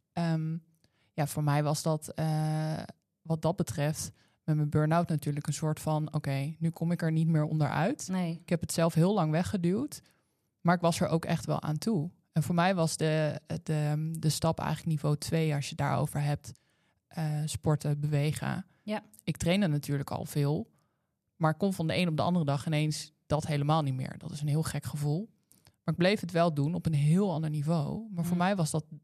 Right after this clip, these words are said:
Speaker 1: voor mij het mentaal opruimen. Elke keer dat ik dat half uurtje in de studio aan het trainen was, was voor mij wel onder begeleiding overigens hoor, want dat
Speaker 2: Ja.
Speaker 1: is wel t-, burn-out trajecten.
Speaker 2: Ja.
Speaker 1: Ga niet in je eentje zomaar wat aanklooien, want dat, eh, kan je lijf, eh, juist meer schade aanbrengen, want grenzen zijn zo belangrijk.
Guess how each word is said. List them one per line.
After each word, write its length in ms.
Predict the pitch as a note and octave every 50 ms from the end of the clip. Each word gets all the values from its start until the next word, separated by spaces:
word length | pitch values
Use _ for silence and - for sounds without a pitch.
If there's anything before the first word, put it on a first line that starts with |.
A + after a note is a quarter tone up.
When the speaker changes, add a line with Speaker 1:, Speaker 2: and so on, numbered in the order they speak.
| _ _ _ _ _ _
Speaker 1:
voor 160 | - - E3+
mij 140 | E3 E3 F3+
het 100 | F#3+ F#3
mentaal 360 | - D#3+ D#3+ - E3 D#3 D#3
opruimen. 500 | - F3+ - - D#3+ C3+ C3+ - - -
Elke 220 | - F#3+ G3 - G3
keer 220 | - F#3 F#3 F#3
dat 120 | F3 F3
ik 80 | F3+ E3
dat 140 | D#3+ D#3 -
half 300 | D3+ D3+ D#3+ F3 D#3+ -
uurtje 480 | E3 E3 F3+ F#3 - - A3 B3 C#4 - _ _ _ _ _ _ _ _
in 120 | - F#3
de 60 | G3
studio 400 | F3+ - - - F#3 F3+ F3 D#3+
aan 120 | D3+ D3 D3
het 100 | D3 -
trainen 300 | - F3 F#3+ G#3 G#3+ G3+
was, 300 | F#3+ G3 G#3+ A#3 - -
was 160 | - E3+ -
voor 160 | - - D#3+
mij 320 | D#3+ D#3 D#3+ E3 D#3+ - - -
wel 280 | - D#3 D3+ D#3 D3
onder 160 | - E3 D#3+ D3
begeleiding 460 | D3+ C#3+ - D3 C#3 C#3 C#3 C3+ -
overigens 300 | - D3 D3+ - - -
hoor, 160 | - E3 F3
want 200 | E3 D3+ D3 D#3
dat 100 | D#3 D#3
Speaker 2:
Ja. 60 | F#3+ G#3+
Speaker 1:
is 160 | C#3+ - -
wel 200 | - D3 D3 -
t-, 200 | - - - - _ _ _ _ _ _
burn-out 400 | - D3+ D3+ D3 C#3+ C#3+ D#3+ D#3
trajecten. 560 | - - D3+ C#3+ C#3+ - - - C3+ - - - - _ _ _
Speaker 2:
Ja. 180 | - F#3+ F3+ D#3+
Speaker 1:
Ga 100 | E3 E3
niet 200 | D#3+ E3+ F3+ -
in 120 | - F3
je 80 | F3 D3+
eentje 280 | C3 E3 E3+ E3 E3
zomaar 260 | D#3+ E3 D#3+ D#3+ D#3 D3+
wat 160 | D3 D#3 -
aanklooien, 680 | - D#3 D#3 D3+ - - C#3+ C#3+ D3 D3+ D#3+ F#3 F#3+
want 200 | F3 D#3+ D3+ D3+
dat, 220 | - D3 C#3+ - -
eh, 160 | D3+ C#3+ D3 D3 C#3+
kan 180 | - - D3 D3
je 100 | D3 C#3+
lijf, 360 | C#3+ C#3 D3 C#3+ - - -
eh, 200 | D3 D3 D#3 D#3
juist 260 | D3+ D#3 D#3 C#3 C3+
meer 200 | D#3 D3+ D#3 D3+
schade 300 | - - D#3 D3 C#3+ C#3+
aanbrengen, 440 | C#3 C#3 C#3 D3 C#3+ D3 D3+ E3+ E3+
want 140 | D#3 D3+ -
grenzen 320 | - D#3+ D3 D3 - -
zijn 240 | D3 D3 C#3+ C#3 C#3
zo 260 | C#3+ D3 D3+ D3 D3
belangrijk. 580 | D3 D3+ C#3 C#3 C#3 C3+ C3+ C3+ D#3 A3+ -